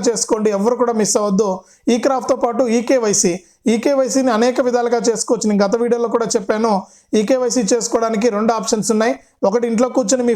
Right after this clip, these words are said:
ఫోన్ ద్వారా ఈకేవైసీ కంప్లీట్ చేయొచ్చు. ఇక రెండో చూసుకుంటే, మీ సేవకు వెళ్ళి కూడా మీరు ఈకేవైసీ అనేది కంప్లీట్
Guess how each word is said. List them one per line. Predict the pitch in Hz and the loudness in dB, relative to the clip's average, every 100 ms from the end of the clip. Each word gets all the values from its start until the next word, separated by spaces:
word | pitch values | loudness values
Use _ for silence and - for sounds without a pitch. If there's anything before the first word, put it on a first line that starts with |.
| 240 | 0
ఫోన్ | 226 233 | 0 0
ద్వారా | 233 226 220 | 0 0 0
ఈకేవైసీ | 240 226 208 226 | 0 -2 -2 0
కంప్లీట్ | 208 202 202 220 | 2 2 2 -2
చేయొచ్చు. | 208 - 269 285 - - 220 | -2 -2 -2 -4 -18 -4 -2
ఇక | 220 214 | 0 0
రెండో | 240 262 | 0 0
చూసుకుంటే, | 262 - 254 233 233 208 214 _ 202 214 | 0 0 0 0 -2 -6 -8 _ 0 2
మీ | 247 | 4
సేవకు | 262 247 233 240 | 2 2 0 0
వెళ్ళి | 226 220 | 0 0
కూడా | 240 233 | 0 2
మీరు | 226 214 208 - _ 220 | 0 0 -2 -8 _ 0
ఈకేవైసీ | 226 254 240 220 | 2 2 0 -2
అనేది | 220 220 208 | 0 0 0
కంప్లీట్ | 196 220 | 0 0